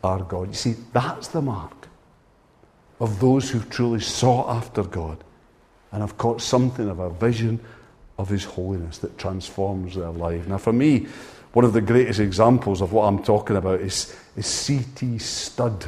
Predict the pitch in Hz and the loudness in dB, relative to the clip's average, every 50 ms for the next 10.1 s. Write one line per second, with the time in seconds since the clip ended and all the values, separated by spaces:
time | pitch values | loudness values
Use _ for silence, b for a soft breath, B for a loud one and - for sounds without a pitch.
0 | - - - 95 101 104 101 101 110 113 143 156 143 131 127 131 135 120 127 - | -12 -8 -2 2 4 6 6 8 10 10 8 8 8 8 8 8 8 6 4 4
1 | 117 110 104 - - - 117 120 123 113 - 117 110 107 110 113 107 110 - - | 4 4 4 4 6 8 8 8 8 8 8 8 8 10 10 8 8 6 6 8
2 | 117 113 113 101 101 104 - - - 113 120 113 117 113 104 104 113 113 104 98 | 8 8 8 6 2 -2 2 4 6 6 6 4 4 4 4 6 6 6 6 6
3 | 104 98 104 104 107 113 110 - - 123 120 117 117 110 101 95 87 87 87 B | 6 6 6 6 4 4 4 4 4 4 6 6 6 6 4 4 2 -2 -6 B
4 | B B B B B B B B B B B B B B B B B B - - | B B B B B B B B B B B B B B B B B B -6 -6
5 | 104 107 - - - 135 123 131 127 123 113 - - 120 127 131 127 127 120 120 | -6 -6 -2 2 6 6 8 8 8 6 4 4 6 6 6 6 6 4 2 2
6 | 117 117 117 113 117 127 139 139 131 123 123 117 113 104 98 92 - - 123 127 | 2 4 4 4 6 6 8 8 10 10 12 12 10 10 6 2 4 6 8 8
7 | 131 127 107 104 107 - - 107 107 107 117 135 127 - - 127 123 - 104 85 | 8 8 8 6 6 4 4 2 4 4 4 2 0 -2 -4 -4 -2 -2 -4 -4
8 | - - - - - 120 120 120 127 143 180 185 185 180 180 127 139 120 113 113 | -4 -8 -14 -4 0 2 4 8 8 10 10 10 8 8 6 4 4 2 4 4
9 | 113 123 120 117 - - 110 104 110 107 107 98 110 110 113 120 131 127 107 87 | 4 2 0 -2 -2 -2 -2 0 0 0 0 0 0 0 2 2 2 2 0 -2
10 | 80 | -6